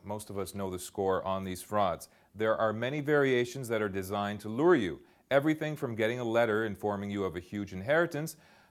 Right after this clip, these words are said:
from the death of a distant relative, to the widow of a former Nigerian dictator asking for your help in getting her sixty million inheritance out of the country. What happens is you pay a fee in advance of a percentage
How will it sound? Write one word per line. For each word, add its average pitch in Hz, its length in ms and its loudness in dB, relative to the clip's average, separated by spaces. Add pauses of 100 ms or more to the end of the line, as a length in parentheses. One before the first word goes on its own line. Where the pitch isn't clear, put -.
(160)
from 92 180 -6
the 87 80 -6
death 90 260 -6
of 78 100 -12
a 85 60 -6
distant 85 300 -12
relative, 131 400 -2
to 196 220 -2
the 175 180 -2
widow 151 540 4
of 123 160 -2
a 131 80 -2
former 147 340 -2
Nigerian 127 540 -4
dictator 151 500 0
asking 151 420 -2
for - 160 -6
your 156 240 2
help 131 280 2
in 117 100 -4
getting 117 240 0
her 110 140 -2
sixty 135 340 -6
million 117 320 -4
inheritance 135 640 -4 (260)
out 110 140 4
of 104 80 -2
the 110 100 -2
country. 117 480 -2 (720)
What 131 140 0
happens 131 280 2
is 113 160 -2
you 143 120 0
pay 147 220 0
a 123 40 0
fee 165 320 -4
in 139 80 -4
advance 117 460 -4
of 107 80 -6
a 110 80 0
percentage - 760 -6